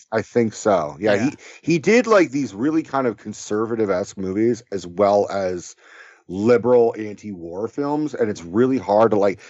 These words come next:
Speaker 1: like, I would never be able to tell you what Oliver Stone's political party is.
Speaker 2: Well, he also did, uh, Natural Born Killers, which we, we covered.
Speaker 1: Which is definitely the one that, like, doesn't look like it's one that he would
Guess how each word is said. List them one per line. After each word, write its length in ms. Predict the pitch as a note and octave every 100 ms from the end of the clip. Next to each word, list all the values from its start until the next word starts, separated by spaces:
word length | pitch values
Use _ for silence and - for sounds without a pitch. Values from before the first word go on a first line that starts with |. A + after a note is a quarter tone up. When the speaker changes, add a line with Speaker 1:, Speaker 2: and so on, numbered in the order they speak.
| -
Speaker 1:
like, 160 | C3+ -
I 160 | C#3 F#3+
would 220 | E3+ E3
never 320 | D3 D3 D3
be 80 | C#3
able 160 | C3 B2+
to 40 |
tell 160 | A#2+ A#2+
you 200 | A2+ G#2+
what 320 | G2 G2 G#2+
Oliver 260 | G#2 G2 G2+
Stone's 280 | - F#2+ F#2
political 320 | F#2+ E2+ F2
party 340 | E2 D#2 D#2
is. 320 | C2+ - - - _ _ _ _
Speaker 2:
Well, 80 | D3
he 60 | E3+
also 320 | G3 F#3 D#3+
did, 380 | D3+ D#3 D3+ D3
uh, 540 | D3 C#3+ C#3 C3+ B2+
Natural 380 | C3+ C#3+ C3+ C3
Born 220 | C#3 C3+
Killers, 440 | - G3+ F#3+ C3 B2
which 200 | B2 A#2+
we, 380 | A#2+ A#2 A2+ -
we 180 | B2 A#2
covered. 460 | A#2 A2+ A#2 A#2 _ _ _ _ _ _ _ _
Speaker 1:
Which 220 | E3 E3 D3+
is 140 | C#3
definitely 380 | D#3 D#3 - D#3+
the 100 | D3
one 280 | B2 B2+ B2
that, 120 | A2
like, 240 | A2+ G2+
doesn't 360 | A#2 A2+ A2 G#2+
look 200 | G#2 G2
like 160 | G2+
it's 160 | F#2 -
one 400 | F2 F#2 G2 F2+
that 120 | E2
he 200 | D2+ F#2
would 220 | D#2 C#2+